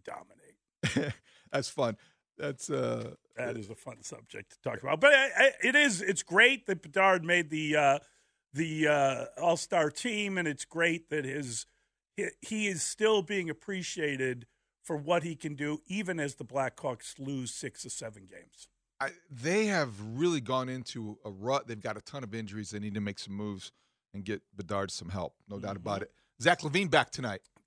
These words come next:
Speaker 1: Zach LaVine and Vooch. What's the bigger news?
Speaker 2: Well,
Speaker 1: Who
Speaker 2: I
Speaker 1: did they need more? Oh, no, it's,
Speaker 2: I
Speaker 1: I mean, Zach LaVine back is the story 'cause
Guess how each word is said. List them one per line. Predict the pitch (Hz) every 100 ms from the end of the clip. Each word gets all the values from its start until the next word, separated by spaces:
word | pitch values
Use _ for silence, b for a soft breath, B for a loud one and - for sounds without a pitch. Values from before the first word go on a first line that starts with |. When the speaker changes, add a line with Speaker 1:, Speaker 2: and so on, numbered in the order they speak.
| -
Speaker 1:
Zach | 156 185 -
LaVine | 160 185 185 -
and | 202 254 226 185 185 208 226
Vooch. | 139 147 269 196 - - - _ -
What's | 226 -
the | 220
bigger | 180 226 220
news? | 220 247 190 - - b 247
Speaker 2:
Well, | 262
Speaker 1:
Who | 262
Speaker 2:
I |
Speaker 1:
did | 262 208
they | 226
need | 220 240 180
more? | 220 269 160 - -
Oh, | 127 107
no, | 101 -
it's, | - - -
Speaker 2:
I | 156 -
Speaker 1:
I | 165
mean, | 165
Zach | 202 220 214
LaVine | 185 170 127
back | 131 127 135
is | 123
the | 156
story | - 220 196 170
'cause | - 147 127